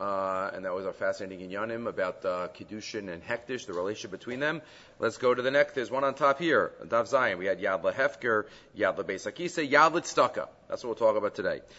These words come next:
Yesh Yad L'Tzedakah, O Ein Yad L'Tzedakah. And we'll get into a very important Lamdis and Lamaisa question. Um, let's start off with a question,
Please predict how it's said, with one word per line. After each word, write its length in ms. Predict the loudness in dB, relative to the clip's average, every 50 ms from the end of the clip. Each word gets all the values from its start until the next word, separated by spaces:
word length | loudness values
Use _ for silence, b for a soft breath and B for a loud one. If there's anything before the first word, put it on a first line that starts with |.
| B B B -4
Yesh 380 | 2 4 4 4 4 2 0
Yad 300 | 2 4 6 6 6 4
L'Tzedakah, 520 | 2 -2 -4 -4 2 4 4 4 4 4 4
O 300 | 4 6 6 4 2 0 -2
Ein 300 | -4 -2 -2 -2 -2 0
Yad 260 | 2 2 4 4 2
L'Tzedakah. 680 | 2 0 -4 -8 -2 2 2 4 4 2 0 -4 -4
And 120 | -6 -6 -6
we'll 100 | -6 -2
get 160 | -2 -2 -2
into 420 | -2 -4 -6 -6 -6 -4 -4 -4
a 300 | -2 -2 -2 -2 -4 -6 B B B B B B
very 200 | 0 2 2 4
important 500 | 2 0 -2 0 2 2 2 2 -2 -2
Lamdis 460 | -2 0 0 0 -2 -4 -6 -4 -2 -2
and 140 | -2 0
Lamaisa 500 | 0 0 2 2 2 2 2 2 2 2
question. 480 | 2 2 2 2 2 0 -6 -10 -10 -10 -12 -18 B B B B B B B -4
Um, 600 | 0 2 2 4 4 4 2 0 -2 -6 -8 -10 -12 -12 _ -10
let's 100 | -2 2
start 140 | 4 4 4
off 80 | 4
with 100 | 2 0
a 40 | -2
question, 440 | 0 2 2 2 2 -2 -4 -6 -6